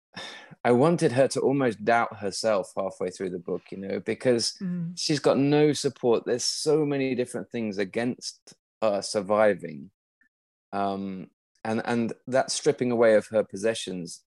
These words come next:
Speaker 1: is one of those things, because even if you're kind of a minimalist type person, you still have some possessions that are very meaningful to you, whether they've been through a journey with you or they've been passed down from someone.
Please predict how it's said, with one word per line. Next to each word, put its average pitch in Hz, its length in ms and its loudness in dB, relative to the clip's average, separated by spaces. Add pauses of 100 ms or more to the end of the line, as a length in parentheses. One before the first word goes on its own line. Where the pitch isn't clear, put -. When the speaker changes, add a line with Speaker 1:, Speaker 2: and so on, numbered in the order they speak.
(100)
Speaker 1:
is 107 160 -2
one 113 180 -2
of 101 100 -4
those 107 200 0
things, 120 260 -6
because - 540 0 (580)
even 147 420 4 (120)
if 123 200 0
you're 120 180 4
kind 117 160 -2
of 104 80 2
a 104 60 4
minimalist 113 640 0
type - 200 -10 (120)
person, 78 480 -6
you 117 100 -2
still 143 280 4
have 123 160 0
some 120 300 0
possessions 101 460 0
that 101 100 4
are 98 80 4
very 104 500 4 (280)
meaningful 104 640 -2
to - 140 -10
you, 87 220 -2
whether 92 380 0 (120)
they've 101 240 0
been 101 200 0
through 101 180 2
a 92 60 0
journey 104 300 4
with 95 220 2
you 110 160 2
or 98 120 2
they've 98 160 -2
been 95 140 -8
passed - 340 -6
down 110 200 -6
from 101 200 -8
someone. 104 520 -6